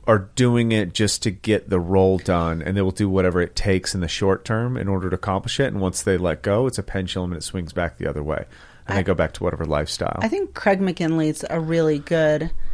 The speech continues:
Speaker 2: example of, like, someone who stays fit all the time just because he loves the lifestyle.
Speaker 1: Mm-hmm.
Speaker 2: He knows he needs to be fit and capable,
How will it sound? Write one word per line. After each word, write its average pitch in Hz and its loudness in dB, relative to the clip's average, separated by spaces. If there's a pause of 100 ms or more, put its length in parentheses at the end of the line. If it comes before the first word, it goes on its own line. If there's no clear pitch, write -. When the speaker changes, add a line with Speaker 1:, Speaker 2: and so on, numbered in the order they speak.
(240)
Speaker 2:
example 160 0
of, 147 0
like, 160 0
someone 190 0
who 160 -2
stays 151 0
fit - 0
all 151 0
the 156 -4
time 151 -2
just 156 -8
because 147 -4
he - -4
loves 165 2
the 151 -2
lifestyle. 143 -2 (140)
Speaker 1:
Mm-hmm. 98 2 (220)
Speaker 2:
He 220 4
knows 185 4
he 190 2
needs 165 0
to - -6
be 165 0
fit 160 4
and 156 -4
capable, 151 0